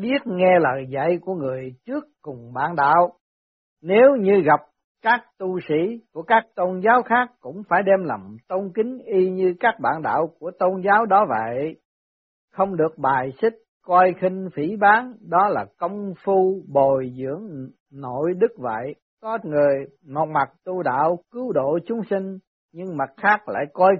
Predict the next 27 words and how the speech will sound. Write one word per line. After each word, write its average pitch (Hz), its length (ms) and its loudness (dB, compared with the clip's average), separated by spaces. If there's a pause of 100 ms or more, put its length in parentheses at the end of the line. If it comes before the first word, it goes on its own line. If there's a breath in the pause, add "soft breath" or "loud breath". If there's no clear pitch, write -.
khinh 185 320 -2
các 214 180 -2 (100)
tu 185 260 -6
sĩ 170 300 -4
của 175 200 -6
tôn 185 300 2
giáo 233 140 4
khác, 240 260 4 (560)
tâm 190 380 -2
phân 190 260 2
biệt 143 240 -2
này 127 260 -10
nọ, 151 440 4
ghen 185 320 0
ghét, 233 180 4 (160)
oán 220 260 0
hờn 107 500 -10
đủ 160 220 -6
thứ, 262 260 4 (440)
đối 226 360 4
với 226 120 -4
nội 147 420 0
tâm 190 360 2 (300)
tổn 160 200 -2 (100)
hại 127 280 -4
rất 226 240 -8
lớn. 254 300 0